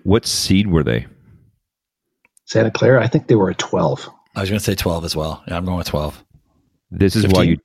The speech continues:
Speaker 1: dis-,
Speaker 3: Two,
Speaker 1: this is why you
Speaker 3: two fifteen?
Speaker 1: disrespected them. Yes. Bart, you disrespect them. We will talk about this later in the pod. Fifteen against a two.
Speaker 2: Wow.
Speaker 1: Never
Speaker 2: Wow.
Speaker 1: happened.
Speaker 3: Okay, so can I just, can we just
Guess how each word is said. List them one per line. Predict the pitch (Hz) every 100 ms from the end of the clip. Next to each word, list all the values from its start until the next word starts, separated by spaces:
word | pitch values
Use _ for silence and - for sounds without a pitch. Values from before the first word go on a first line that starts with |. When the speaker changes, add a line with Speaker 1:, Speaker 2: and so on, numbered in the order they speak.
| _
Speaker 1:
dis-, | 98 95 -
Speaker 3:
Two, | -
Speaker 1:
this | -
is |
why | 98
you | 98 95
Speaker 3:
two | 135
fifteen? | 90 85 -
Speaker 1:
disrespected | 170 - 78 -
them. | 80 71
Yes. | 82 76 - - _ - - _ _ _ _ -
Bart, | 82 78
you | 87
disrespect | 92 90 90 - - 76
them. | 92 90
We | 87
will | 95 87
talk | - - 82
about | 78 78
this | - 71 -
later | 76 76
in |
the | 71
pod. | 71 71 69 69 - - - _
Fifteen | _ - 107 104 - - 98 90 92 -
against | 82 85 -
a |
two. | - -
Speaker 2:
Wow. | 80 73 -
Speaker 1:
Never | 76 82 82 78
Speaker 2:
Wow. | 76 73 120 117
Speaker 1:
happened. | - - - - - - - 151
Speaker 3:
Okay, | 127 - -
so | - 143
can | 160
I | 202
just, | 214 - _ _ _ _ -
can | -
we | 170
just | 190